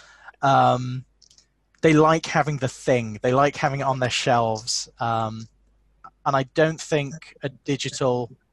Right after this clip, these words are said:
a digital system is going to ever really replace that entirely. It's certainly easier. It's more portable. It's more accessible. I get that. There's n-, it's not going away.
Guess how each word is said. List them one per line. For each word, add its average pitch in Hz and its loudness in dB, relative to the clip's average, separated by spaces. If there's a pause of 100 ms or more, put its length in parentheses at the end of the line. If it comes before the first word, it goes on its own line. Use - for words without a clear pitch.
(1400)
a 117 -6 (120)
digital 143 -4
system 131 -4
is 120 -8
going 131 -4
to - -6 (100)
ever 131 -2
really 123 -2
replace 120 -2
that 117 -2
entirely. 135 -6 (960)
It's 175 -4
certainly 202 2
easier. 139 2
It's - -8
more 107 -10
portable. 131 -2
It's - -20
more - -12
accessible. 131 -4 (180)
I 139 -6
get 131 -2
that. 113 -14 (480)
There's 135 -4
n-, 147 -8
it's 151 -4
not 165 2
going 135 0
away. 117 -4